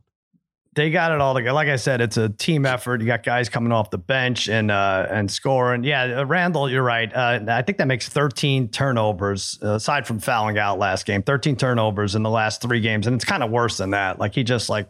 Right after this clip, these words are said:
uh, you just watch him. He gets boxed up inside and it's bad. This isn't, though, Shaq, one of those typical games where I'm like, "Well, the Knicks went six for forty from three, and that's why they lost." They actually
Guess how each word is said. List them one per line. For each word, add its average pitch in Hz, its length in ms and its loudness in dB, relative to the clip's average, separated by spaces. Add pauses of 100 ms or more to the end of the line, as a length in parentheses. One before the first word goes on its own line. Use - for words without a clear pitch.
(120)
uh, 110 120 -2
you 143 260 2
just 156 240 0
watch 127 300 2
him. 113 100 -2
He 117 60 0
gets 135 260 -4 (340)
boxed 160 340 0
up 143 180 0
inside 127 440 0
and 113 80 0
it's 110 140 -4
bad. 135 300 -2
This 202 160 0
isn't, 233 300 0
though, 208 160 4
Shaq, 196 340 0
one 202 160 2
of 190 80 2
those 185 160 0
typical 180 340 0
games 185 300 2
where 160 60 2
I'm 151 80 0
like, 151 180 0
"Well, 175 280 2 (240)
the 165 80 2
Knicks 180 220 0
went 175 160 2
six - 240 -2
for 160 120 -2
forty 170 340 2
from 131 240 -2
three, 175 480 0 (240)
and 147 100 2
that's 160 220 -2
why 160 160 2
they 131 140 -2
lost." 170 420 0
They 123 100 -2
actually 151 560 0